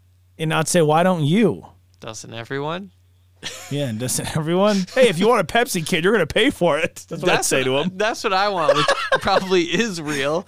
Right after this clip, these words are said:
Speaker 1: Yeah.
Speaker 2: Is the Cafe eighties when the Pepsi comes up.
Speaker 1: Ah, dude, you know what? So I've, I've recently been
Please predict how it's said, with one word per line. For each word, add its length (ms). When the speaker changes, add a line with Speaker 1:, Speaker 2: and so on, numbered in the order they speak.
Speaker 1:
Yeah. 260
Speaker 2:
Is 300
the 120
Cafe 460
eighties 440
when 80
the 100
Pepsi 380
comes 280
up. 260
Speaker 1:
Ah, 260
dude, 320
you 60
know 180
what? 400
So 280
I've, 340
I've 220
recently 580
been 600